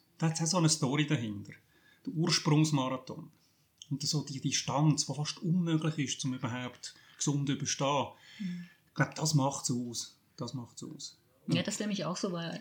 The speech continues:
Speaker 2: war mit Hawaii. Es ist auch, auch wenn man nicht dort gewesen ist, dann, äh, hat man trotzdem irgendwie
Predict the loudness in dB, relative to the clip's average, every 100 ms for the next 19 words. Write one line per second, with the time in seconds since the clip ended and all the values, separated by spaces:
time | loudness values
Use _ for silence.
0 | -8 -4 -4 -6 -8 -8 -8 -10 -10 -10
1 | -10 -8 -10 -10 -12 -12 -6 -4 -4 -4
2 | -6 -6 -4 -4 -4 -4 -4 -4 -4 -6
3 | -6 -4 -2 -4 -6 -8 -4 -4 -4 -10
4 | -6 -4 -2 -4 -4 -6 -6